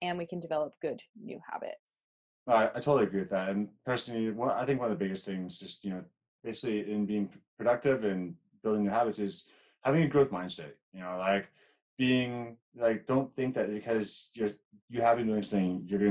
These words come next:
Speaker 2: be continuing to do something. Like, if you want to change, it is possible to change things. It, it can be hard, as you said. But honestly, in a way, it's like, you have to enjoy the process. It's not just about the result,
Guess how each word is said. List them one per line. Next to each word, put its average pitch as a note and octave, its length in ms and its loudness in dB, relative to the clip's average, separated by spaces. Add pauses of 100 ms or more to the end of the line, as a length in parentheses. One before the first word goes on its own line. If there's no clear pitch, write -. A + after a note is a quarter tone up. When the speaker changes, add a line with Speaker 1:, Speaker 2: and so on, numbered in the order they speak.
Speaker 2:
be F#2+ 100 2
continuing G#2 580 2
to F#2 60 -6
do A2 120 2
something. C#2+ 280 -10
Like, E2+ 220 -10
if G2+ 160 -12
you A#2 140 -4
want G#2+ 280 4
to C3+ 60 0
change, A#2 400 -4
it A#2 120 -4
is A#2 120 0
possible B2+ 400 4
to A2+ 80 -2
change C3 240 0
things. E2+ 140 -2
It, F#2 260 -8
it G2 60 -12
can B2+ 180 -2
be C3 120 6
hard, A#2 260 6
as E2 80 -4
you F2 60 -8
said. - 340 4 (580)
But A#2 300 8 (720)
honestly, D3+ 460 8
in C3 140 6
a B2+ 60 4
way, A#2 240 6
it's - 280 2
like, G2+ 260 4 (840)
you B2 140 -6
have D3 160 8
to E3+ 80 4
enjoy C3 200 6
the G#2+ 80 2
process. - 500 -4
It's - 120 -10
not A#2 120 2
just B2+ 140 -6
about G#2 140 0
the F2+ 80 -6
result, - 260 -10